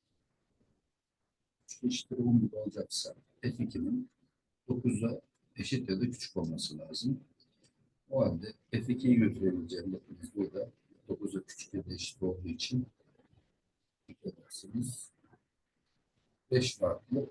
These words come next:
eleman var. O zaman ikiyi götürebileceğim beş farklı eleman. Tanım kümesindeki beş farklı eleman olduğunu kabul ediyorum. Şimdi A'nın eğer dört olduğunu kabul edersek F dört artı dördün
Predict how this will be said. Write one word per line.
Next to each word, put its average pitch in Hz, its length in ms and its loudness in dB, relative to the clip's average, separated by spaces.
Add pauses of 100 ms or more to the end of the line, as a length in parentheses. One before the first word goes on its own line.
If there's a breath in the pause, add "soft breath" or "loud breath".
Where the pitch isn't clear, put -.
eleman - 440 2 (140)
var. - 200 0 (140)
O - 40 -10
zaman - 280 -8
ikiyi 131 320 4
götürebileceğim - 840 -4
beş - 220 -4
farklı - 340 -2
eleman. - 440 -2 (960)
Tanım - 260 6
kümesindeki - 600 -2 (1600)
beş - 220 -8
farklı - 320 -6
eleman - 240 -4
olduğunu - 380 -8 (320)
kabul - 140 -8
ediyorum. - 120 -20 (600)
Şimdi 120 360 2
A'nın 127 480 4
eğer 113 100 -4 (340)
dört 120 240 -2
olduğunu 90 400 -2
kabul - 200 -16
edersek - 540 -12 (1400)
F 113 120 -2 (140)
dört 127 260 0
artı - 280 0 (120)
dördün 92 380 -4